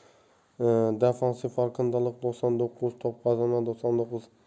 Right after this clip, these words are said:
Şu dayanıklı Van Dijk gibi bir adam nasıl yani doksan dokuz yapmamışlar? Bu da Konami'nin bazı şeyleri. Bitmiyor zaten bunlar. Fiziksel durum ve sakatlık hassasiyeti de var arkadaşlar.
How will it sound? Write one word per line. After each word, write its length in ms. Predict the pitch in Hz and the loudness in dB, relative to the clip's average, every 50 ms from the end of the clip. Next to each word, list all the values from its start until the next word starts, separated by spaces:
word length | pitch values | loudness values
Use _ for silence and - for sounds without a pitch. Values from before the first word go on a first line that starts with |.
| _ - _ _ _ | _ -20 _ _ _
Şu 220 | - - 156 143 147 | -4 -2 0 6 8
dayanıklı 760 | 156 160 156 160 160 156 156 156 156 147 147 143 135 120 123 | 8 8 10 8 8 6 4 2 2 4 4 6 4 4 2
Van 260 | 131 120 - 117 131 | 0 0 0 -6 -8
Dijk 160 | 139 131 131 | -8 -10 -6
gibi 280 | - 147 139 143 139 135 | -6 -4 -2 -2 0 4
bir 200 | 143 135 131 131 | 4 6 6 6
adam 340 | 131 143 135 123 113 110 113 | 6 4 2 2 2 0 -2
nasıl 340 | 120 127 127 - - 135 131 127 - - - | -4 -6 -6 -6 -6 -6 -6 -6 -14 -10 -2
yani 320 | 127 120 120 117 117 110 117 | 0 2 4 4 2 2 0
doksan 380 | 117 113 - - 123 120 117 | -2 -2 0 2 2 2 2
dokuz 300 | 120 117 117 127 120 117 | 2 0 0 -2 0 0
yapmamışlar? 840 | 123 120 113 - - 117 113 110 110 107 - - - 123 131 131 - - - _ _ _ _ - _ _ _ _ _ _ _ _ _ - _ _ _ - | 0 -2 -2 -2 -2 -2 0 0 -2 -4 -6 -8 -4 -4 -4 -4 -6 -12 -20 _ _ _ _ -20 _ _ _ _ _ _ _ _ _ -20 _ _ _ -4
Bu 80 | 123 | 0
da 140 | 120 123 120 120 | 0 0 0 0
Konami'nin 640 | - 120 117 117 120 117 117 113 113 120 127 127 120 | 0 2 4 4 4 4 2 2 0 0 0 -2 0
bazı 340 | 120 120 120 120 113 117 127 | 0 2 2 2 0 -2 -6
şeyleri. 580 | 131 - 139 127 127 123 123 123 120 117 107 101 - - _ _ _ _ _ - | -4 0 2 2 4 4 4 4 4 2 0 -2 -6 -20 _ _ _ _ _ -8
Bitmiyor 440 | - 123 127 127 127 120 120 117 110 | -2 -2 -2 0 2 2 2 2 2
zaten 440 | 107 107 104 104 - 113 107 104 101 | 2 0 0 0 -2 -4 -2 -2 -2
bunlar. 300 | 104 101 107 123 147 165 - - - - - - _ _ _ _ _ _ _ | -4 -2 0 0 -2 -2 -4 -14 -20 -20 -20 -20 _ _ _ _ _ _ _
Fiziksel 520 | - 117 117 117 117 117 - 127 120 117 | -4 -2 -2 -2 -4 0 2 2 2 4
durum 420 | 113 120 120 120 120 120 117 110 120 | 2 2 2 2 0 -2 -4 -4 -2
ve 260 | 120 120 120 120 117 | -2 0 0 -2 -4
sakatlık 560 | - - 117 - - 113 113 - 120 - - | -6 -10 -12 -6 -6 -6 -6 -6 -14 -10 -6
hassasiyeti 800 | 117 113 107 113 110 107 - - - 113 110 107 - - 113 110 | -6 -6 -4 -6 -8 -8 -8 -6 -4 -4 -4 -4 -6 -8 -6 -4
de 60 | 110 | -4
var 300 | 107 107 107 104 104 104 | -4 -2 -4 -4 -4 -6
arkadaşlar. 600 | 101 - 110 107 107 104 - - - 127 135 | -8 -8 -6 -6 -6 -6 -8 -10 -10 -10 -10